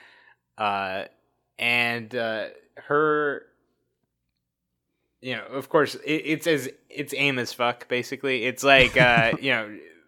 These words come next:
Speaker 1: sh-, hers is, is basically great looking girl with an eight for great, and also,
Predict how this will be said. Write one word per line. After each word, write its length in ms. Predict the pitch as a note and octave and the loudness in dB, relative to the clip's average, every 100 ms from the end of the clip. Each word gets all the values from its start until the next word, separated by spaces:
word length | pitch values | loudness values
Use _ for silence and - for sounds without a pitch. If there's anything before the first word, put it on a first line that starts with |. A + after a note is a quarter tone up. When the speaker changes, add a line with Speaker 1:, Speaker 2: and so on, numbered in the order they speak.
| _ _ - | _ _ -14
Speaker 1:
sh-, 120 | - | -6
hers 500 | C#3+ B2 D#3+ D#3 C3+ | -2 4 4 4 0
is, 160 | C3+ C3 | -4 -6
is 280 | C3 B2 A2 | -6 -6 -4
basically 420 | C3 C3 B2+ A#2+ | -4 -4 -4 -6
great 260 | G#2+ C#3 C#3 | 0 0 0
looking 240 | C#3 C3+ | -4 -4
girl 320 | B2 C3 B2+ B2 | 2 4 4 2
with 120 | A2+ | -2
an 120 | A#2 | -6
eight 640 | - B2 C3 - - F2+ G2+ | -2 -2 -2 -10 -20 -20 -12
for 280 | B2+ A#2 G#2+ - | -6 -4 -6 -6
great, 380 | A#2 A2+ A2 - | -4 -4 -6 -10
and 260 | A2+ G#2+ | -12 -10
also, 560 | G2 A#2 - A2+ G#2+ | -10 -10 -6 -6 -6